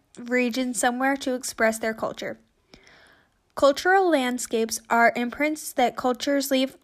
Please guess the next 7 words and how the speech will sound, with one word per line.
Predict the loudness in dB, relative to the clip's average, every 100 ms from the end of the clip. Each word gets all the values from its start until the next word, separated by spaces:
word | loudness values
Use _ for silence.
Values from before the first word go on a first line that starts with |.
| _ _ _ _ -4
on | 4 6 8 6 0 -6
the | 0
landscape | 2 4 2 2 2
around | 4 2 0
them. | -4 -8 -12 _
For | 0 2
example, | 4 2 0 2 0